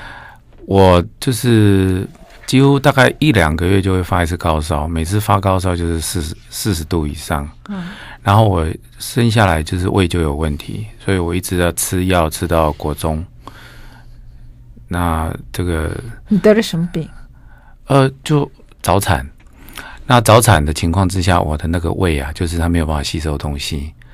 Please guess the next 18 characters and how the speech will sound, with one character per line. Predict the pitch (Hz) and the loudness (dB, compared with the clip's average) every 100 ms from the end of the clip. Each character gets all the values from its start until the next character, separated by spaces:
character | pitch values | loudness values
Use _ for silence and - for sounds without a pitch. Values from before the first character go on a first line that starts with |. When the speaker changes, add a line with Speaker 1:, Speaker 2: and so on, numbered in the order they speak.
| - | -14
Speaker 2:
OK。 | 196 196 - 180 | -12 -10 -10 -8
Speaker 1:
所 | 185 | 0
以 | 113 | 2
我 | |
必 | 98 113 | 4 2
须 | 120 | 4
在 | 117 | 4
医 | 110 113 | 4 2
院 | 113 92 | 2 2
里 | 76 | 2
面 | 90 | 0
靠 | 92 - 95 | 0 0 0
打 | - 78 73 | 0 -4 -4
针 | 95 95 | -2 -2
的 | 82 | -2
方 | 87 85 | -2 -4
式 | 85 78 76 | -2 -4 -6
去， | - - 85 76 73 | -10 -6 -4 -2 -4